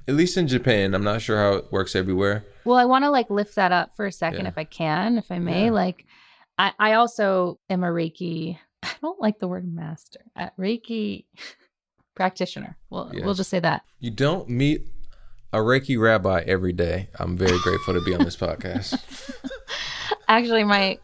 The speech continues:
Speaker 2: my friend was like, "Your handle should totally be Reiki Rabbi."
Speaker 1: Yeah, a hundred percent.
Speaker 2: <laughs> It's a whole story, but I am. And the thing is, is most of us find Reiki here wherever we're living, right? Somehow.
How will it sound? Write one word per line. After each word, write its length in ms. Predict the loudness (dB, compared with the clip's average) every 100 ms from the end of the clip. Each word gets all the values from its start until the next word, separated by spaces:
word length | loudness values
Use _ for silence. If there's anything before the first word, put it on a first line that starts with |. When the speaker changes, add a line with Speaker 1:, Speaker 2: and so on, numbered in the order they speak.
| 0
Speaker 2:
my 220 | 2 2
friend 260 | 2 0 0
was 140 | -2
like, 240 | 0 0 -2
"Your 400 | -12 -2 2 4
handle 340 | 4 4 2 2
should 180 | -2
totally 280 | 2 2 4
be 140 | 2 0
Reiki 400 | 2 -2 -2 -4
Rabbi." 600 | -4 -6 -6 -6 -6 -8 -10 -18 -18 -14
Speaker 1:
Yeah, 140 | -10
a 120 | -6
hundred 260 | -4 -6 -6
percent. 420 | -8 -8 -6 -4 -6 -8 -4
Speaker 2:
<laughs> 80 | -4 -6 -10 -6 -4 -2 -2 -4 -6 -8 -6
It's 160 | -2 4
a 40 |
whole 180 | 4 4
story, 460 | 2 2 2 2 0
but 440 | 2 2 2 -2 _ _
I 100 | -2
am. 480 | 2 4 4 2 0 -2
And 440 | 0 2 0 -4 _ _ _ -10
the 160 | -4 -4
thing 240 | -2 -2
is, 200 | 0 0 2
is 200 | 0 -2 -14 _ _ _ 2
most 480 | 6 6 6 2 0
of 100 | 2
us 480 | 2 0 -6 -10 0
find 260 | 2 2 2
Reiki 300 | 0 -2 -4
here 580 | 2 4 6 4 2 4
wherever 360 | 4 4 2
we're 120 | 0 2
living, 360 | 2 0 -4
right? 340 | -2 -2 -2 -4
Somehow. 580 | 0 0 0 -4 -4